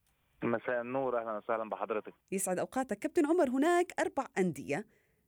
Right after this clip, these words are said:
Speaker 2: تدخل هذه الجولة بالعلامة الكاملة، يعني، بايرن ميونخ، باريس سان جيرمان، مانشستر سيتي وأياكس أمستردام، لكن من بين هذه الفرق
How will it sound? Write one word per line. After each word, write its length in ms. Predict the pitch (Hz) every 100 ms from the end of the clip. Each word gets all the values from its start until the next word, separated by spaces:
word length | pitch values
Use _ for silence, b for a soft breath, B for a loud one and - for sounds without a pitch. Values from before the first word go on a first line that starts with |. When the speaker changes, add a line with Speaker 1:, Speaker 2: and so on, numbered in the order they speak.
| b
Speaker 2:
تدخل 380 | 320 - - 151
هذه 400 | 156 143 - 143
الجولة 520 | 139 147 127 120 160 - b
بالعلامة 800 | 147 196 247 247 233 269 285 254
الكاملة، 600 | 240 226 - 277 156 113 - b b b
يعني، 140 | 110
بايرن 280 | 131 180 208 202
ميونخ، 360 | 220 220 - - -
باريس 240 | 151 143
سان 120 | 165 170
جيرمان، 420 | 170 180 190 202
مانشستر 440 | 151 - 185 -
سيتي 480 | 202 - 214 220 214 _
وأياكس 540 | 185 - 311 247 - -
أمستردام، 480 | 143 - 131 - -
لكن 400 | 214 - - 123 - b b b
من 140 | 202 208
بين 280 | 247 311 233
هذه 340 | 214 220 165
الفرق 420 | 143 - 160 101